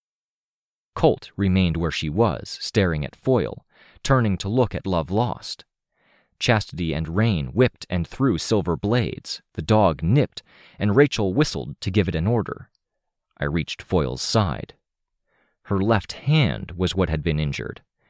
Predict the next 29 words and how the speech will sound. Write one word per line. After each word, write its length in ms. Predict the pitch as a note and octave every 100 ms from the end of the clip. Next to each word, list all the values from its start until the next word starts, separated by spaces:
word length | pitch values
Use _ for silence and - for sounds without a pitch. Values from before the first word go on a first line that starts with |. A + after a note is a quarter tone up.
| _ -
The 80 |
gun 440 | E2+ B2 A#2+ A1+ -
dropped 480 | - F#2 C#2+ - -
to 80 | C#2+
the 80 | C#2+
ground. 540 | G2+ A2 A#1 G1+ - _ _ _ _ _ _ _ _ _ _ -
"What 200 | C3 -
the 80 |
hell?" 420 | G2+ F2 E2 D#3 - _ _ _
I 140 | D#2
asked. 460 | C#2 C2 E2+ - - _ _ _ _ _ _ _
She 280 | - - E2
indicated 520 | F#2+ - D2+ C#2 -
Colt. 420 | - C#3+ - - _ _ _ _ _ _ _ _ _ _ _
The 100 | G2
breaker 460 | - A#2+ B2+ D2+ C2+
had 240 | E2+ -
touched 360 | - F#2+ - D#2
ground 520 | F#2+ G2+ C2 B1 -
and 220 | G2 F2
wasn't 300 | A2 A2+ G#2+
moving 420 | F2+ A2+ B2+ D2+ C#2
from 160 | E2
the 80 | D#2+
spot. 540 | - - A#2+ - - _ _ _ _ _ _
I 80 | D#2
could 160 | D#2+ C#2
see 240 | - C2
why. 540 | D2 G2 E2+ - -